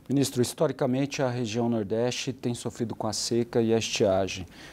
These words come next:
Quais são as ações que o Ministério pode promover para levar água para a população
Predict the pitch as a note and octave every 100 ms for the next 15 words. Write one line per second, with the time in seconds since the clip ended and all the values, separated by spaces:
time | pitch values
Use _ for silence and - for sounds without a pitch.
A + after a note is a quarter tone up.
0 | - - - F#3+ - F3+ D3+ A2+ A2 -
1 | - - C#3 D#3+ D#3 - C3+ B2 A2+ -
2 | B2 B2 B2+ B2+ - - B2+ A2+ - B2
3 | A#2 G#2 F#2+ A#2+ A#2 A2 G#2 G2 G#2+ G#2
4 | G#2 C3+ C#3 B2 A2 G#2 G#2 G2+ F#2 -
5 | B2+ C#3